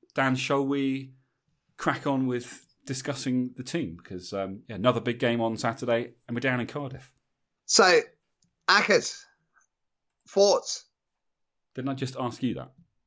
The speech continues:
Speaker 2: No, you said, "Let's crack on with discussing the team."
Speaker 1: Okay, good, good,
Speaker 2: So
Speaker 1: uh,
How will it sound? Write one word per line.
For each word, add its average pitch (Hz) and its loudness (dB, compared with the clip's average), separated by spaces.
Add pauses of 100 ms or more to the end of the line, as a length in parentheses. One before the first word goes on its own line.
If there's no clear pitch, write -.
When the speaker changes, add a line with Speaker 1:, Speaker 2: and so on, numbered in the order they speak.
(520)
Speaker 2:
No, 151 2
you 131 0
said, 135 -2
"Let's 131 2
crack 135 2
on 123 2
with 117 -6
discussing 123 0
the 98 -14
team." 87 -8 (100)
Speaker 1:
Okay, 87 -16
good, - -6
good, 120 4
Speaker 2:
So 165 6
Speaker 1:
uh, 151 8